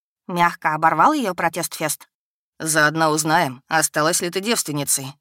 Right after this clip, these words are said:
так как сама в этом сомневаешься». «Я говорила, что неопытна в сексуальном плане». Она уже готова была идти на попятный,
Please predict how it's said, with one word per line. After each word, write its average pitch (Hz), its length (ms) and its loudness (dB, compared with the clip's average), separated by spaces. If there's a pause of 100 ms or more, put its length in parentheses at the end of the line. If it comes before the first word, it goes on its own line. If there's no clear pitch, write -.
так 156 200 2
как 156 160 -2
сама 151 280 2
в 156 60 0
этом 160 180 -4
сомневаешься». 165 760 0 (540)
«Я 220 260 0
говорила, 240 460 2
что 220 220 -2
неопытна 226 480 0
в - 40 -2
сексуальном 240 540 2
плане». 214 380 2 (480)
Она 160 320 -2
уже 165 200 -2
готова 165 400 -2
была 160 340 0
идти 196 160 -6
на 196 100 -2
попятный, 226 640 -2